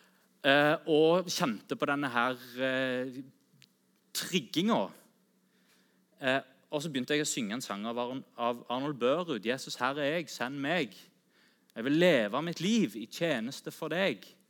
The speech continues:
«Jesus, her er jeg, send meg.» Og for meg, så det er jo sånn, det, altså, det, så du synger en sang på rommet ditt mens du ser ut i svarte natta. Men for meg så var det et sånn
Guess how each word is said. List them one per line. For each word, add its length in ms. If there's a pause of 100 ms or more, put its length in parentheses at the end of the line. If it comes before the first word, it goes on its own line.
(500)
«Jesus, 300
her 220
er 180
jeg, 160 (140)
send 360
meg.» 220 (1700)
Og 80
for 100
meg, 300 (100)
så 160 (140)
det 240
er 180
jo 120
sånn, 380
det, 140 (240)
altså, 280 (520)
det, 280 (420)
så 160
du 180
synger 240
en 60
sang 240
på 100
rommet 280
ditt 180
mens 160
du 80
ser 260
ut 460
i 160 (240)
svarte 340
natta. 320 (800)
Men 120
for 140
meg 220
så 120
var 140
det 140
et 140
sånn 200